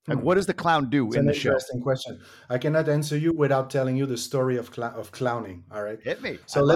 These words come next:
Speaker 2: let's
Speaker 1: it.
Speaker 2: go back. Let's go back in, in, in Russia. All right. So, you know, more than a hundred years ago in Russia, there's a little, there's a little circus, traditional circus. All right. And there's the typical act. Like, imagine the most typical cliche circus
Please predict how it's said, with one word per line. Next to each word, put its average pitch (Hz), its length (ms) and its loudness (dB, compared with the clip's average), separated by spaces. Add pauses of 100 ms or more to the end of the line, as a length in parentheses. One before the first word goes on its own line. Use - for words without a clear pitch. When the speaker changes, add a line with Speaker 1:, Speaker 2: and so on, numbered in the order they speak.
Speaker 2:
let's - 20 -2
Speaker 1:
it. 143 100 -2
Speaker 2:
go 156 60 4
back. 165 320 4
Let's 147 220 4
go 151 160 2
back 147 320 2
in, 131 320 0
in, 120 420 -4
in 117 160 -6
Russia. 120 580 0 (200)
All 110 160 -10
right. 120 240 -2 (600)
So, 113 800 -2 (420)
you 107 120 -12
know, 104 280 -12
more 139 220 2
than 143 140 2
a 139 60 0
hundred 143 380 0
years 131 280 0
ago 127 360 2
in 110 200 -8
Russia, 123 500 -2
there's 113 220 -6
a 107 80 -8
little, 117 600 -2 (260)
there's 113 160 -10
a 117 80 -4
little 127 260 0
circus, 123 560 -4
traditional 127 540 -4
circus. - 600 -16 (100)
All 104 80 -14
right. 131 240 -8 (640)
And 127 240 2
there's 127 200 2
the 123 100 -2
typical 147 560 0
act. 131 240 -2
Like, 117 160 -2
imagine 165 380 2
the 160 80 4
most 151 380 0
typical 160 520 0
cliche 147 460 -4
circus 139 540 -2